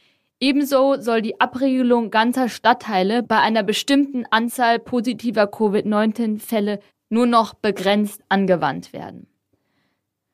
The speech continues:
Es geht sogar so weit, dass auch die App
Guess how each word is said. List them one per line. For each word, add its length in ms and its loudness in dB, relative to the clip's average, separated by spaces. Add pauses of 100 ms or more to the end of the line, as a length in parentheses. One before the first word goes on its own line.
(300)
Es 200 -6
geht 180 0
sogar 300 2
so 180 0
weit, 420 0
dass 160 0
auch 200 0
die 200 -6
App 140 2